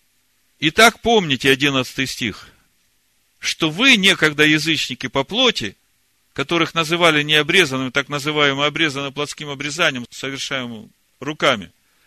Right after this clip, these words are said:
что вы были в то время без Машеха, отчуждены от общества израильского, чужды завета обетования,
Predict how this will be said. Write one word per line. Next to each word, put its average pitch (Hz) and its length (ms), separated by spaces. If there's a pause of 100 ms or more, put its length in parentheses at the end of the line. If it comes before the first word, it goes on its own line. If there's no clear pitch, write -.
(1120)
что 269 460
вы 165 160
были 190 300
в 147 60
то 160 180
время 185 320
без 165 420
Машеха, 139 640 (1300)
отчуждены 247 1120 (260)
от 175 240
общества 156 460
израильского, 185 600
чужды 220 480
завета 165 480
обетования, 165 760